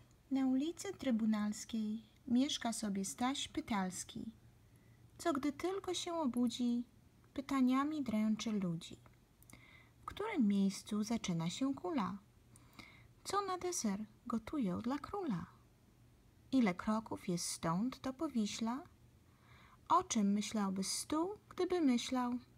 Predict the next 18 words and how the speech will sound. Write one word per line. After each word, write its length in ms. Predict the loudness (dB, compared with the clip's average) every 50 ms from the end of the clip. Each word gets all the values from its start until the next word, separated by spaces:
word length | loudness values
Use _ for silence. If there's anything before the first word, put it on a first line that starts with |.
| -20 -20 -20 -20 -20 -20 -20 -20 -20 -20 -20 -20 -16 -10 -6
Czy 140 | -2 0
lenistwo 680 | 2 2 4 4 4 4 2 -2 -6 -10 -8 -4 0 2
na 160 | 2 4 4 4
łokcie 440 | 2 2 0 -2 -4 -4 -2 -2
się 180 | -2 0 0 0
mierzy? 440 | 2 2 0 0 -2 -4 -6 -6 -8 -8 -10 -10 -14 -20 -20 -20 -20 -20 -20 -20 -20 -20 -20 -20 -20 -20 -14
Skąd 460 | -12 -12 -6 -2 0 2 2 2 2
wiadomo, 520 | 2 2 2 4 4 2 2 2 2 0 2
że 140 | 2 4 4
Jurek 520 | 4 4 2 0 0 -2 -4 -6 -8 -12 -12 -6
to 100 | -2 0
Jerzy? 560 | 2 2 2 2 2 0 -2 -4 -6 -6 -6 -8 -10 -14 -20 -20 -20 -20 -20 -20 -20 -20 -20 -20 -20 -20 -20 -20 -20 -20 -20
Kto 240 | -2 4 6 6 6
powiedział, 680 | 6 4 2 4 4 2 2 2 0 -2 -2 -2 -2 -4 -6 -8 -8 -6
że 180 | -2 -2 -2 -2
kury 380 | -2 -2 -2 0 2 0 0
są 260 | 0 0 0 0 0
głupie? 540 | 0 0 0 -2 -2 -2 -4 -4 -2 -4 -6